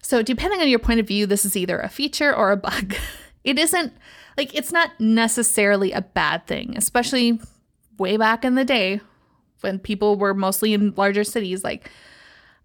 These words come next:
it means candidates have to appeal to voters everywhere. They can't just go to New York and campaign and win all the votes in New York and be president. Obviously, that, the math wouldn't work out today, but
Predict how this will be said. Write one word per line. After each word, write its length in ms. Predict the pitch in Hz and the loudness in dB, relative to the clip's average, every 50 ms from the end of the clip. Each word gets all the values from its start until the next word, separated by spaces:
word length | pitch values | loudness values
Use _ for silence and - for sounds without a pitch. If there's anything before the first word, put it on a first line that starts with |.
| _ _ _ _ _ _ _ _ | _ _ _ _ _ _ _ _
it 100 | 233 240 | 2 4
means 380 | 226 240 247 254 277 269 269 | 4 6 6 6 4 2 0
candidates 480 | - - 254 233 214 214 208 214 208 - | -2 0 0 2 4 4 4 4 2 0
have 200 | - 196 196 - | 0 -2 -2 0
to 120 | - 208 | 0 -2
appeal 320 | 202 196 - - 208 190 190 | -2 -2 -2 -2 -2 -2 -2
to 80 | - 190 | -2 -6
voters 360 | 180 180 180 180 165 180 - - - | -8 -8 -6 -6 -6 -8 -8 -8 -6
everywhere. 600 | 214 208 196 208 202 202 196 190 180 180 180 185 | -4 -2 0 0 -2 0 0 0 0 0 0 0
They 120 | 185 190 | -2 -4
can't 300 | 180 - - 233 226 220 | -6 -4 -2 0 0 2
just 460 | - 220 202 190 - - - 208 185 - | 2 0 0 -2 -2 -4 -8 -8 -4 0
go 140 | 220 214 208 | 0 2 2
to 100 | 214 214 | 2 2
New 80 | 214 214 | 2 2
York 300 | 202 185 175 175 - - | 2 0 0 -2 -2 -4
and 140 | - 190 - | -6 -6 -4
campaign 560 | - 190 - 202 - 208 185 175 180 180 175 | -4 -4 -4 -4 -4 -4 -6 -6 -6 -6 -4
and 160 | 185 196 196 | -4 -4 -4
win 280 | 196 196 180 175 175 - - | -2 -4 -4 -4 -6 -4 -2
all 140 | 185 190 180 | 0 0 0
the 60 | 190 | -2
votes 220 | 180 175 185 - | -4 -6 -6 -4
in 80 | 202 196 | -4 -4
New 60 | 180 | -4
York 340 | 175 160 165 170 165 - - - | -4 -2 -2 -2 -4 -4 -8 -8
and 280 | - 175 170 190 185 | -6 -6 -6 -6 -8
be 120 | - 185 - | -8 -10 -8
president. 560 | - - - - - - - - - - - - - - - - - - _ _ _ _ _ _ - | -8 -8 -10 -10 -10 -12 -12 -12 -14 -16 -18 -20 -20 -20 -20 -20 -20 -20 _ _ _ _ _ _ -2
Obviously, 340 | 208 208 220 208 - 202 214 | -2 0 0 0 0 0 2
that, 320 | 196 190 180 180 - _ - - - _ _ _ - - - - - - - | 2 2 0 0 -4 _ -14 -14 -14 _ _ _ -20 -20 -20 -20 -20 -14 -8
the 140 | - 190 208 | -2 0 2
math 320 | 214 185 180 190 - - | 2 2 2 0 0 2
wouldn't 180 | 226 220 214 208 | 2 4 4 4
work 180 | 208 202 202 - | 2 2 2 2
out 160 | 208 - - | 0 0 -2
today, 320 | - 226 240 254 269 277 | -2 0 0 2 2 2
but 260 | 277 214 - - - | 2 0 -2 -4 -6